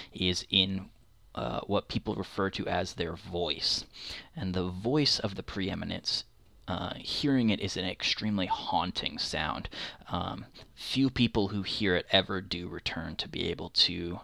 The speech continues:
hear it again or to even, uh, communicate what it sounds like to other people. And the voice of the preeminence, from those who have heard it, has been described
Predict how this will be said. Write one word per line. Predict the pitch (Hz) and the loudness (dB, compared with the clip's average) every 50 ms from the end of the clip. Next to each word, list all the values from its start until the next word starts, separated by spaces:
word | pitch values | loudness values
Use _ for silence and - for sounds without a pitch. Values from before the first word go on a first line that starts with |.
| - | -12
hear | - - - - - 90 90 85 | -12 -10 -6 -2 -2 0 0 0
it | 76 - - - | -2 -4 -8 -14
again | - - - - 92 90 85 85 82 | -16 -8 0 2 4 4 4 0 -4
or | 82 - - 85 - | -6 -8 -8 -4 -2
to | - - - | -2 0 2
even, | 101 101 92 95 95 90 95 107 - - - - - - - - - - | 4 4 4 4 2 0 0 -2 -6 -10 -14 -14 -14 -16 -18 -18 -10 -6
uh, | - 87 92 98 - | -4 -4 -4 -4 -2
communicate | - - 92 92 110 127 117 - - - 90 - - | -2 0 2 4 4 4 4 2 0 -2 -4 -4 -4
what | - 90 | -4 -4
it | - - | -4 -2
sounds | - - 127 147 135 | 0 2 2 2 2
like | - - - - | 0 -4 -4 -4
to | - - | -4 -4
other | - - - | -4 -4 -4
people. | - - 165 - - 170 160 - - - - - - - - - - - - _ - | -4 -4 -4 -4 -6 -8 -12 -14 -16 -16 -16 -14 -12 -10 -10 -12 -12 -16 -20 _ -2
And | - 104 101 101 98 98 95 98 98 - - - - - - - - - | 2 4 6 6 6 6 4 4 4 2 2 0 -2 -10 -20 -20 -16 -6
the | - 101 104 98 | -2 2 2 2
voice | 95 92 92 - 117 127 143 151 143 - - - | 2 0 2 4 6 6 6 6 6 4 4 4
of | - 104 101 101 | 4 2 2 2
the | 98 98 | 0 -4
preeminence, | - - - 104 98 95 92 92 92 92 92 - - - - - - - | -4 -2 0 2 4 4 4 4 4 2 2 0 -2 -4 -6 -6 -6 -8
from | - - - 98 92 | -12 -6 -2 0 2
those | 95 101 107 98 - | 2 4 4 4 2
who | 92 | 2
have | 90 87 - | 0 -2 0
heard | - 143 135 117 | 2 4 4 6
it, | 95 92 - - | 4 4 2 0
has | - - 95 90 | -4 -4 -4 -4
been | - 98 95 92 | -2 -2 -2 0
described | 90 92 - - - - - - - 117 117 117 110 110 110 | 2 4 4 4 4 4 2 2 2 4 4 4 4 4 2